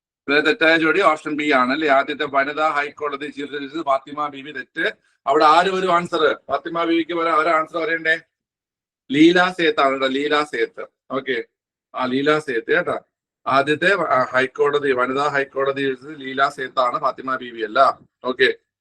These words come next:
ആ, ഹിമാചൽ പ്രദേശ്, ഹിമാചൽ പ്രദേശ് ആണ് ആൻസർ കേട്ടോ. ഹിമാചൽ പ്രദേശിലാണ് അവരെന്ത് ചെയ്തത്? ഹൈക്കോടതി, ആ, ചീഫ് ജസ്റ്റിസ് ആയത്.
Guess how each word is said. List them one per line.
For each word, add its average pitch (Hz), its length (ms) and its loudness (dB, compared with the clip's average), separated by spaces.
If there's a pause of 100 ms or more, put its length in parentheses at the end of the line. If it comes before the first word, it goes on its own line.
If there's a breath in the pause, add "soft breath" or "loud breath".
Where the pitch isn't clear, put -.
ആ, 131 120 4
ഹിമാചൽ 151 520 4
പ്രദേശ്, 147 340 4
ഹിമാചൽ 143 340 2
പ്രദേശ് 135 320 0
ആണ് 127 100 -4
ആൻസർ 123 300 -4
കേട്ടോ. 123 140 -2
ഹിമാചൽ 131 360 -2
പ്രദേശിലാണ് 135 500 0 (500)
അവരെന്ത് 127 280 0
ചെയ്തത്? 117 360 2 (600)
ഹൈക്കോടതി, 131 540 2 (400)
ആ, 113 180 2
ചീഫ് 123 220 -4
ജസ്റ്റിസ് 117 260 -6
ആയത്. 110 340 0